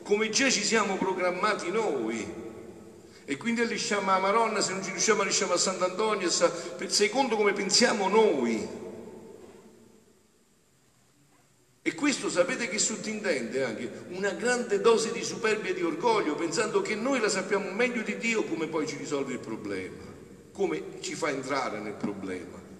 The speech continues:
Quindi la soluzione dei nostri problemi conforme alle nostre aspettative. Si cerca Dio magari quando si sta male,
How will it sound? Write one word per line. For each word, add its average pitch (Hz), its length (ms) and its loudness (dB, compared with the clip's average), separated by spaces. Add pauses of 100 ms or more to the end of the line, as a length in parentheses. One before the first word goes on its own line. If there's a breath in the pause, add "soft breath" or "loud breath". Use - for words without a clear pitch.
(800 loud breath)
Quindi - 1300 -4
la 175 140 4
soluzione 233 540 0
dei 233 80 2
nostri 214 220 0
problemi 240 260 2
conforme 240 360 2
alle 233 100 6
nostre 233 180 2
aspettative. 214 360 -2
Si 196 140 -2
cerca 254 380 4
Dio 196 800 0 (120)
magari 233 400 6
quando 214 260 2
si 196 140 -2
sta 190 340 -2
male, 170 640 0